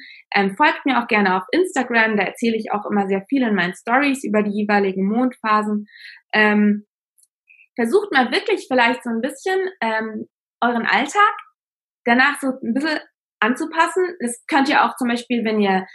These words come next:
äh, die Möglichkeit habt, es auch auf euren Beruf zu übertragen, dass ihr guckt, dass ihr vielleicht neue Projekte eher so um den Neumond rum startet und so die zwei Wochen, wo dann die Energie zunimmt, auch nutzt für Aufgaben, die eher so ein bisschen intensiver sind,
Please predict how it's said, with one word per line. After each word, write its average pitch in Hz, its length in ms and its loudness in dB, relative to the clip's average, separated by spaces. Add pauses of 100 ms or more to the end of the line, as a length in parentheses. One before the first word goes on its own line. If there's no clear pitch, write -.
(200)
äh, 208 160 2
die 214 80 0
Möglichkeit 220 520 0
habt, 339 260 0
es - 140 -6
auch 202 220 2 (100)
auf 190 160 -6
euren 180 260 -4
Beruf 285 260 0 (100)
zu - 100 -10
übertragen, 233 600 0
dass 208 160 -4
ihr 220 60 -6
guckt, 247 260 -2
dass 208 140 -4
ihr 214 100 -4
vielleicht 202 280 -4
neue 233 240 0
Projekte 214 460 -4
eher 208 260 0
so 208 60 -2
um 196 120 -2
den 190 140 0
Neumond 320 500 0
rum 277 160 0
startet 254 480 0 (540)
und 240 240 2
so 220 240 -2
die 220 140 -4
zwei 226 340 2
Wochen, 240 320 2
wo 226 60 0
dann 214 180 0
die 208 80 -2
Energie 208 420 -2
zunimmt, 277 540 0
auch 214 160 2 (120)
nutzt 294 380 0
für 269 140 2
Aufgaben, 233 520 2
die 208 220 -4
eher 214 140 0
so 202 80 -2
ein 196 80 -2
bisschen 196 260 -8
intensiver 254 680 2
sind, 269 280 -2